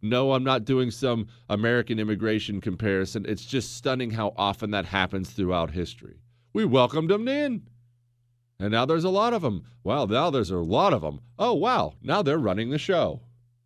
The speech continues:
And a man rose out of this called Sargon the Great.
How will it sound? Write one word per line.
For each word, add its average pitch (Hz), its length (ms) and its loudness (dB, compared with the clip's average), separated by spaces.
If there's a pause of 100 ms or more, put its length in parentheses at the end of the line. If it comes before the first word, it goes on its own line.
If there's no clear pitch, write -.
(1400)
And 113 120 4
a 117 60 4
man 156 600 4
rose 143 420 4
out 117 220 4
of 110 100 0
this 107 300 0
called 95 400 2
Sargon 131 1300 2
the 92 300 -2
Great. 95 640 -2